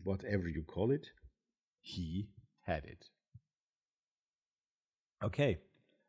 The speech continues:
that gave you a short glimpse into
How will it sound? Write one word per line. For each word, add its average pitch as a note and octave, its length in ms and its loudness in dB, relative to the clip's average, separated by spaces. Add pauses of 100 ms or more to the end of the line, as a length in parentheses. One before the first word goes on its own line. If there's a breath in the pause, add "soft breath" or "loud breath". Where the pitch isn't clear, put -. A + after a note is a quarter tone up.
(340)
that F2+ 140 2
gave G#2 220 8
you F#2+ 300 6 (420)
a F#2+ 60 0
short G2+ 500 6 (100)
glimpse A#2 640 2
into E2+ 680 -2